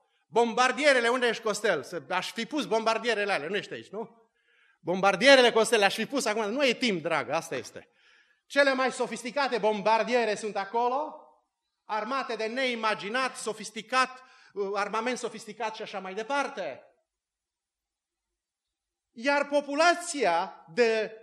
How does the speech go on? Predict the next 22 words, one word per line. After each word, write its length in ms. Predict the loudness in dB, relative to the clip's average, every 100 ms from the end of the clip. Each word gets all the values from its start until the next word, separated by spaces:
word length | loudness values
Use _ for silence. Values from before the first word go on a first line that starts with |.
| -20 -4
răspândită 600 | -2 -2 -4 -4 -2 -2
dincolo 440 | -4 -2 0 0
de 340 | 2 0 0 0
Ierusalim 760 | 2 2 2 0 0 -4 -8 -18 _ _ -8
sunt 480 | -2 2 0 -2 -14 _ _ _ _ -10
în 300 | -6 -4 -2
raport 840 | -2 -4 -12 -4 2 4 2 -4
de 100 | -8
forțe 400 | -4 -4 -4 -6
cum 140 | -10 -6
e 80 | -6
podul 300 | -4 -4 -4
Iloai 320 | -6 -6 -8
față 200 | -8 -10
de 80 | -10
Iași. 440 | -10 -12 -20 _ _ _ _ _ _ _ _ _ _ _ _ _ _ _ _ _ _ _ -6
Și 220 | -2 -2 -2
această 680 | -4 -2 0 0 0 -4
populație, 1120 | -2 -2 -2 0 0 -2 -6 -4 -4 -6 -18 _
ni 180 | -8 -6
se 180 | -4 -4
spune, 840 | -4 -4 -4 -4 -6 -8 -16 _